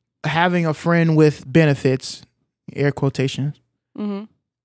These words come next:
Speaker 1: is something that is actually, like, successful or sustainable?
Speaker 2: Um, it can be. I feel like sometimes the,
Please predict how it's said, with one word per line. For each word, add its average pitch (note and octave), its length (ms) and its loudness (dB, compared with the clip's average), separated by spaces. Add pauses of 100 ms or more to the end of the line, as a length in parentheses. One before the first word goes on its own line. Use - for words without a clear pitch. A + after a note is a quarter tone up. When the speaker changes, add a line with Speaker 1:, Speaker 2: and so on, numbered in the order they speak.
Speaker 1:
is D3+ 260 2
something D#3 500 -2
that C#3+ 200 -2
is D3 140 -2
actually, C#3+ 540 -4
like, C#3+ 340 -6
successful F#3 640 -6
or D3+ 120 -2
sustainable? E3 640 -6 (2250)
Speaker 2:
Um, G4+ 840 6 (880)
it C4 200 0
can A#3 380 0
be. E4 300 2 (1500)
I A3 140 2
feel B3 200 4
like G#3+ 320 4
sometimes G#3+ 680 -2 (100)
the, F#3 720 2